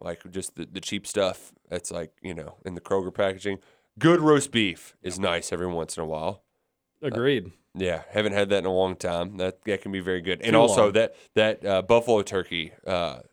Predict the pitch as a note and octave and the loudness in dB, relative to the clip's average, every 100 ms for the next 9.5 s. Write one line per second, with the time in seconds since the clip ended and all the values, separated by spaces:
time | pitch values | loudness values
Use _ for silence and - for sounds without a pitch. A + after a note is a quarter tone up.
0 | _ _ _ - F#2 - G2 G2 G#2+ G#2+ | _ _ _ -10 -8 -6 -6 0 2 2
1 | G#2 - G#2+ G#2 - G2 - - A#3 D4+ | 0 0 0 0 -6 -8 -8 -6 0 2
2 | C4+ C4 F#3 G3+ G3 B2 B2+ - A#2 G2+ | 4 2 4 6 4 2 -2 -2 -6 -6
3 | A2 F2 - G#2 E3 F3 B3+ D4 F3+ F3 | -8 -8 0 4 6 6 6 4 2 2
4 | F3 D3+ C#3 D3+ - A3+ G#3+ C#3+ - A#3 | 4 2 2 -4 0 0 2 0 -4 -2
5 | B3+ D#3 D3+ - G#2+ G2 G2 F2+ G#3 F#3+ | 0 0 -2 -8 -8 -6 -6 -6 -2 0
6 | D#3+ D3+ D3 C#3 C3+ B2+ B2 A#2+ D#3 G#2+ | 2 0 0 0 0 0 -4 0 0 0
7 | C#3+ F3+ A#2 G2+ G2 B2 D#3+ G3 C#3 G#2+ | -6 -2 -2 -2 -4 0 0 2 0 -2
8 | C#3 C3 A#2+ D3+ C#3 D#3+ D#3+ D#3 C#3 A#2 | -8 -10 -2 0 2 2 0 -2 -2 -2
9 | E2+ D#2 - G#1+ | -4 -8 -12 -14